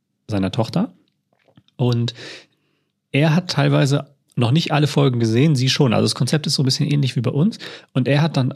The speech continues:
auch so Segmente, wo er, ja, darüber nachdenkt, wie es wohl weitergehen könnte.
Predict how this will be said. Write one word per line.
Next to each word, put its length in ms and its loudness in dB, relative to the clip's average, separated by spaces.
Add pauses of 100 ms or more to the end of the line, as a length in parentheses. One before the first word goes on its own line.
auch 360 2
so 220 0
Segmente, 680 0
wo 180 -2
er, 540 0
ja, 260 0
darüber 320 -2
nachdenkt, 760 0
wie 120 -2
es 120 -4
wohl 80 0
weitergehen 380 0
könnte. 400 -2